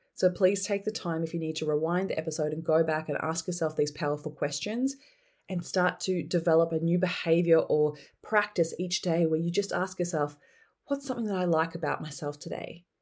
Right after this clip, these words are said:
What's something, what's a part of me that I really want to acknowledge? What do I bring to the table today?" And the more that you can love yourself and recognize that you don't need anything else, you become such a vibrant, magnetic person in the world.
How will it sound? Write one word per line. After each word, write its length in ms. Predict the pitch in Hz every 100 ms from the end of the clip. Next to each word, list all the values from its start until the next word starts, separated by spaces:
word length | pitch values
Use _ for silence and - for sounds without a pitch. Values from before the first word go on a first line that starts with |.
| _ -
What's 180 | 262 269
something, 280 | 269 247 214 180
what's 200 | 269 277
a 40 | 277
part 380 | - - 208 214
of 100 | 180
me 160 | 170
that 120 | 165
I 40 | 160
really 280 | 156 165 156
want 180 | 156
to 60 | 151
acknowledge? 800 | 143 147 143 139 - 170 - - _ _ -
What 140 | 262
do 140 | 269
I 140 | 214 220
bring 240 | 196 180
to 100 | 170
the 100 | 151
table 360 | 147 139 139 135
today?" 520 | - - - 170 170 _ _ _ _ _ _ _ _ _ _ _ _ -
And 120 | 196
the 60 | 196
more 240 | 185 202
that 140 | 220 -
you 80 |
can 140 | 196 185
love 180 | 175 180
yourself 420 | 175 165 170 175
and 120 | 160
recognize 680 | 165 170 170 160 147 151 -
that 320 | 151 - -
you 100 | 180
don't 200 | 185 175
need 180 | 165 160
anything 360 | 165 160 156
else, 500 | - 214 247 - - _ _ _ _ _ _ _
you 180 | 175 196
become 500 | 196 196 190 175 165
such 440 | - - 202 190
a 100 | 165 151
vibrant, 680 | 165 170 175 175 165 -
magnetic 840 | 160 160 170 170 165 160 156 -
person 380 | - 151 156 165
in 100 | 151
the 80 | 147
world. 520 | 139 139 165 262 294